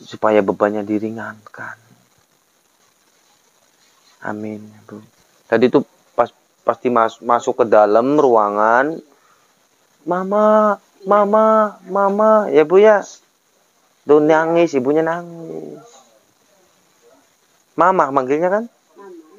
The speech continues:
Speaker 1: Ya, "Mama, Mama." Tuh. "Mama saya mana?" Doakan, teman-teman. Yang terbaik-baik. Jadi saya minta tolong kerjasamanya juga supaya saya selalu dipercaya dari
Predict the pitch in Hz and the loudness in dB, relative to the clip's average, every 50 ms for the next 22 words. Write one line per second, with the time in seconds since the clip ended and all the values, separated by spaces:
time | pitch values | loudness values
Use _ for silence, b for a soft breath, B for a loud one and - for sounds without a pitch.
0 | - - _ _ _ _ - 143 147 165 185 190 190 190 202 202 202 196 190 180 | -20 -20 _ _ _ _ -10 -8 -2 0 0 0 0 0 0 2 2 2 2 2
1 | 190 190 190 190 185 175 - B B B B B B B B B B B _ - | 2 0 2 0 -2 -4 -4 B B B B B B B B B B B _ 2
2 | 147 147 147 147 147 147 143 143 139 139 131 127 _ _ _ _ _ _ _ _ | 4 6 6 6 6 4 2 0 -2 -6 -12 _ _ _ _ _ _ _ _ _
3 | _ _ _ _ _ _ _ _ _ _ _ _ _ _ _ _ - 160 160 160 | _ _ _ _ _ _ _ _ _ _ _ _ _ _ _ _ -12 -10 -8 -8
4 | 160 160 180 180 185 185 185 190 190 190 190 180 185 185 180 175 165 _ _ _ | -6 -4 -4 -4 -2 -4 -4 -6 -6 -6 -8 -10 -12 -14 -16 -18 -20 _ _ _
5 | _ _ _ _ _ _ _ _ _ _ _ _ 480 480 494 _ _ _ 269 _ | _ _ _ _ _ _ _ _ _ _ _ _ _ _ _ _ _ _ _ _
6 | _ _ 285 294 285 _ _ _ _ _ _ _ _ _ _ _ _ _ _ _ | _ _ _ _ _ _ _ _ _ _ _ _ _ _ _ _ _ _ _ _
7 | _ _ _ _ _ _ _ - 131 139 135 127 120 107 95 _ _ _ 98 101 | _ _ _ _ _ _ _ 0 0 2 0 -2 -6 -6 -8 _ _ _ -16 -14
8 | 90 92 87 87 78 _ _ _ _ _ _ _ - 98 101 101 - 92 98 95 | -12 -12 -14 -16 -20 _ _ _ _ _ _ _ -14 -8 -8 -4 -2 -2 -2 -2
9 | - - 87 85 82 - _ _ _ _ _ _ _ _ _ _ _ _ _ _ | -2 -6 -10 -12 -14 -18 _ _ _ _ _ _ _ _ _ _ _ _ _ _
10 | _ _ _ _ b b b b b b _ - - - 101 98 123 120 - 135 | _ _ _ _ b b b b b b _ -20 -14 -8 0 2 2 4 4 2
11 | 131 127 123 110 117 110 - 107 110 104 98 101 101 101 98 107 101 101 104 104 | 2 2 0 0 0 0 0 0 0 -2 -2 -4 -4 -4 -4 -4 -4 -4 -2 -2
12 | 104 90 95 90 - 123 127 135 123 120 - 107 104 98 107 104 104 104 104 104 | -4 -4 -4 0 2 2 2 2 -2 -2 -2 -2 -2 0 0 0 2 2 2 2
13 | 104 101 85 - _ _ _ _ _ - - - 113 107 104 104 98 107 - - | 0 -2 -4 -8 _ _ _ _ _ -14 -4 -2 0 2 2 0 0 -2 -4 -6
14 | 98 - - 107 104 107 107 104 92 104 98 104 107 107 - | -8 -4 -2 0 0 2 2 2 2 0 0 2 0 0 -2